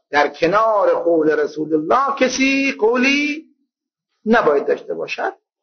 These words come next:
اون وقت روایات ارتباط جناب خلیفه دوم با تورات را نقل.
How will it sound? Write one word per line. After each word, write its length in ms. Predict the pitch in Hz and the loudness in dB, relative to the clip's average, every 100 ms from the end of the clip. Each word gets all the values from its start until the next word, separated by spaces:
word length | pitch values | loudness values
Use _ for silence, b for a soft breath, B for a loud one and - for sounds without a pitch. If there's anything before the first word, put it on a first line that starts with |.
| _ _ _ _ - | _ _ _ _ -18
اون 120 | 110 | -10
وقت 360 | 123 - - | -8 -6 -4
روایات 1120 | 120 117 117 113 107 107 120 151 220 240 240 277 277 285 285 285 _ _ _ _ _ _ _ _ _ _ _ _ | 0 0 0 -2 -4 -2 0 2 0 0 -2 0 2 2 -4 -8 _ _ _ _ _ _ _ _ _ _ _ _
ارتباط 1000 | 131 131 - - 160 220 277 262 226 - | -4 -4 -6 -2 0 2 2 2 2 0
جناب 500 | 143 135 131 127 117 | -2 -2 0 -2 -2
خلیفه 580 | - 123 123 120 127 113 | -4 -4 -4 -6 -8 -10
دوم 680 | 123 117 - 233 339 403 - _ _ _ _ _ _ _ _ | -10 -10 0 0 0 -4 -12 _ _ _ _ _ _ _ _
با 300 | 117 147 - | 0 0 0
تورات 520 | - 135 135 240 277 | 0 2 2 2 2
را 120 | 233 | 0
نقل. 300 | 160 120 - | 0 -4 -8